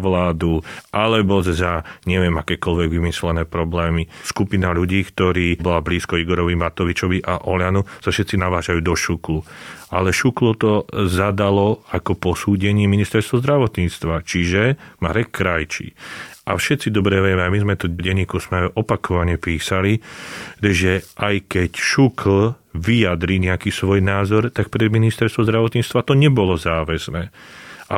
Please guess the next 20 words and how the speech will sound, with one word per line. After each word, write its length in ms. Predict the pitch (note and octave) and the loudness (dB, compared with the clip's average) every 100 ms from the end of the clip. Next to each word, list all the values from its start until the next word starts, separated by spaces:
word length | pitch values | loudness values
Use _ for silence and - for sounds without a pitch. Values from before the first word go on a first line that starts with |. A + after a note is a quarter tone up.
| - | 2
oni, 640 | G#2+ A2 G#2 A#2 D3+ D3+ - | 2 4 4 4 2 0 -6
Zuzana 480 | G2+ G2 G2 G2+ G2 | 0 2 2 2 0
Baťová 480 | F2+ F2+ A2 G#2+ F#2+ | 0 -2 0 0 0
ako 160 | F#2 | -2
šéfka 320 | - F2+ - F#2 | -2 -4 -2 -4
šuklu, 560 | - E2 - A#2+ D3+ - - - - | -2 -4 2 2 2 -4 -18 -16 -6
vydala 480 | F2 F#2+ F2 F2 E2+ | 0 2 2 0 0
nejaké 320 | E2 E2 G2 | 0 -2 -4
stanovisko, 880 | - G2+ A2+ C3 C#3+ - F3 F3+ F3+ - - - - - | -2 -2 0 0 -2 0 4 4 2 -4 -20 -20 -20 -14
ktoré 320 | - G#2+ G#2+ F#2+ | -2 2 2 2
bolo 240 | G2 G2 | 2 4
do 140 | F#2 | 2
určitej 340 | F2+ F2+ F#2+ F2 | 2 0 -2 0
miery, 320 | E2 F2+ E2+ | 0 0 0
že 220 | D#2 D#2+ | -2 -4
kritické, 640 | - - - F2 - A#2+ B2 | -2 -4 -4 -6 -2 -2 0
keď 160 | B2 | -2
to 100 | - | -4
tak 220 | - A#2+ A2+ | -4 -2 -4
zjednodušíme. 880 | - - B2 A#2+ A#2 - B2 C3+ | -10 0 2 4 2 2 2 4